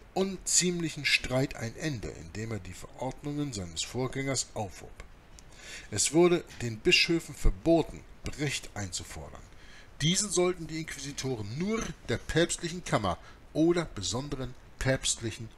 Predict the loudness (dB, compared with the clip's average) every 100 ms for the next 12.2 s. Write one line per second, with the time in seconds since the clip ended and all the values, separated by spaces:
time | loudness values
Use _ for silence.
0 | -6 -4 -4 0 0 0 -6 -10 -10 -14
1 | -12 -6 -2 -2 -4 -10 -18 -20 -20 -20
2 | -20 -18 -18 -18 -16 -16 -16 -18 -18 -16
3 | -16 -14 -12 -12 -14 -16 -18 -18 -10 8
4 | 8 8 2 0 2 4 6 4 2 4
5 | 4 2 -4 0 4 6 6 0 -4 -2
6 | 2 2 2 -4 -4 4 6 6 4 0
7 | -2 -2 -2 0 -2 -2 0 0 2 0
8 | -2 -4 -6 -4 -4 -2 -4 -6 -8 -6
9 | -2 -2 -2 -4 -6 -6 -4 0 2 2
10 | 0 -4 -6 -12 0 4 4 2 -6 -10
11 | -6 -2 0 -2 -4 -4 -4 -2 -4 -4
12 | -10